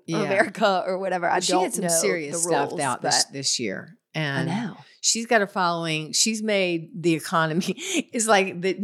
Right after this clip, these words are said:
Speaker 1: Trevor Noah joke. Hey, he just, Beyonce, not Beyonce, um,
Speaker 2: Taylor
Speaker 1: Taylor Swift
Speaker 2: Swift.
Speaker 1: just walked back there and their, their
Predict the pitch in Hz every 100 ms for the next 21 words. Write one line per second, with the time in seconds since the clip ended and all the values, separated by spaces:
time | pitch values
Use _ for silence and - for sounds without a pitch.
0 | 202 226 208 190 175 180 190 175 170 -
1 | - - 240 160 151 - _ _ 247 311
2 | - 208 190 175 196 220 214 175 180 156
3 | 151 151 147 - 160 160 180 240 226 233
4 | 226 202 190 180 165 180 170 180 165 160
5 | 160 185 185 180 - 170 208 - 175 165